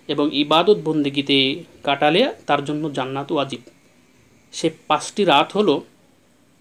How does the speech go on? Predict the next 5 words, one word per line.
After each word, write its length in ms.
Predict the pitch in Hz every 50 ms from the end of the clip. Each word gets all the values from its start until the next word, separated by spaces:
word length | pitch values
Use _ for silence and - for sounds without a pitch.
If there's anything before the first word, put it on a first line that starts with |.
| _ _ _ _ _ _ _ _ _ _ _ _ _ _ _ _ _ _ _ _ _ _ -
জিলহজ 500 | 160 139 180 190 180 151 151 175 180 165
মাসের 440 | 165 156 156 - - 170 139 127 131 - - _ _ _ _ _ _ _ _ _ _ _ _ _ _ _ _ _ -
আট 200 | 151 156 160 - -
তারিখের 300 | - 135 135 - - - -
রাত, 120 | - -